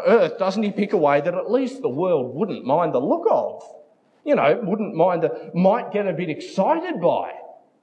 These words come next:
I mean, it'd certainly make being a Christian a whole lot easier, wouldn't it? Can you imagine trying to win converts? It'd make that a bit easier. Evangelism. Why, oh God, couldn't you have picked some more palatable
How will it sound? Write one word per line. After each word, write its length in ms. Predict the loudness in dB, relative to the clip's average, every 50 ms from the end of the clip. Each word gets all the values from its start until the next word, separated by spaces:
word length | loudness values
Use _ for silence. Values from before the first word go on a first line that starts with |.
| _ _ _ _ _ _ _ _ _ _ _ _
I 40 | 0
mean, 140 | 0 0 0
it'd 240 | 0 -2 -2 -2 0
certainly 300 | 2 2 2 2 2 2
make 300 | 2 2 0 0 0 0
being 220 | 2 2 2 0
a 40 | -4
Christian 460 | -4 -2 -2 -2 -2 0 -2 -2 0
a 60 | 0 0
whole 200 | 2 2 2 2
lot 180 | 2 2 2
easier, 280 | 0 0 -2 -2 -2 -2
wouldn't 260 | -2 -2 0 0 -2
it? 380 | -2 -2 -6 -12 -18 -20 -6 -2
Can 100 | 0 2
you 60 | 2
imagine 300 | 2 2 0 0 -2 -4
trying 180 | -2 0 2 2
to 80 | 2
win 240 | 0 0 -2 -2 -2
converts? 800 | 0 0 0 0 2 2 2 2 0 -2 -6 -10 -14 -16 -16 -18 _ _
It'd 200 | 0 2 2 2
make 200 | 2 0 2 4
that 160 | 2 2 4
a 60 | 2
bit 160 | 2 2 2
easier. 260 | 2 0 0 -2 0 0
Evangelism. 840 | 0 2 4 4 4 4 2 -2 -2 0 0 0 0 -2 -8 -8 -12 -18 -20 _ _ _ _ _ _ _ _ _ _ _ _ _ _ _ _ _ _ _ -6
Why, 380 | 0 2 4 4 6 4 4 4
oh 180 | 2 2 0
God, 400 | 2 0 2 2 4 2 2 0
couldn't 240 | -4 -6 -6 -6 -2
you 100 | 0 0
have 160 | 0 0 -4
picked 240 | -6 -10 -10 -10 -8
some 380 | -4 0 0 0 0 -2 -4 -4
more 300 | 0 2 2 2 2 -2
palatable 580 | -6 -2 0 2 2 2 2 0 0 -2 -2